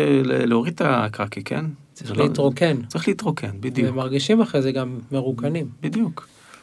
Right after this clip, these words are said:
Speaker 2: אושו, אגב, לקח את זה צעד קדימה, ואמר שאם אתה תהיה מוכן להסתכל על הדבר הזה, לבטא אותו בצורה מלאה, אז משהו מזה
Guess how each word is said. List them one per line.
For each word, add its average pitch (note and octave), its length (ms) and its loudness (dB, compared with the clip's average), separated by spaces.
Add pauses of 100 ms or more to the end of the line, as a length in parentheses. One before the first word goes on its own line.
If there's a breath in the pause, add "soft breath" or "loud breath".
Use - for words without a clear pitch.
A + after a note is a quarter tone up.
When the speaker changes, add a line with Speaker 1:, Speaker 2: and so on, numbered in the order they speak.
(280 loud breath)
Speaker 2:
אושו, D3+ 200 2 (200)
אגב, C#3 380 0
לקח D3+ 280 0
את D#3 60 4
זה C#3+ 120 2
צעד D3 260 2
קדימה, D3+ 520 2
ואמר C3+ 480 0
שאם C3 380 -4
אתה C3+ 220 -4 (180)
תהיה C#3+ 180 0
מוכן D3 340 -2
להסתכל C#3+ 380 -2
על D3+ 140 2
הדבר C#3+ 360 2
הזה, C3 320 -2
לבטא A#2+ 320 -6
אותו C#3+ 240 -2
בצורה C3+ 420 -2
מלאה, C#3 480 0 (840 soft breath)
אז A2+ 300 -8 (460)
משהו D3+ 320 2
מזה C3 380 4